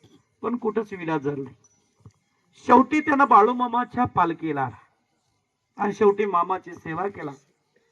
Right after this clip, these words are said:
कारण मामा हा वाटोळं करणारा देव नाही हो, भलं करणारा देव म्हणजे नाही बाळूमामा. पण त्याच्यापासून आपल्याला भलं करून घेता आलं पाहिजे,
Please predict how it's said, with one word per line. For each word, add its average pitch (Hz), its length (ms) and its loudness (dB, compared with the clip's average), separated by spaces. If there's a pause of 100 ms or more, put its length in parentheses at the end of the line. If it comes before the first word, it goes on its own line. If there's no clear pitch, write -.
(680)
कारण 254 100 -2
मामा 233 340 4
हा 277 120 8
वाटोळं 285 460 4
करणारा 302 420 2
देव 262 160 -4
नाही 185 160 -6
हो, 165 180 -10 (640)
भलं 170 320 -2
करणारा 226 380 -6
देव 202 160 4
म्हणजे 190 200 0
नाही 208 120 -4
बाळूमामा. 135 420 -6 (960)
पण 262 120 -2
त्याच्यापासून 277 580 -2
आपल्याला 277 320 -2
भलं 214 280 -4
करून 277 320 -4
घेता 214 340 -6
आलं 180 200 -4
पाहिजे, - 460 -16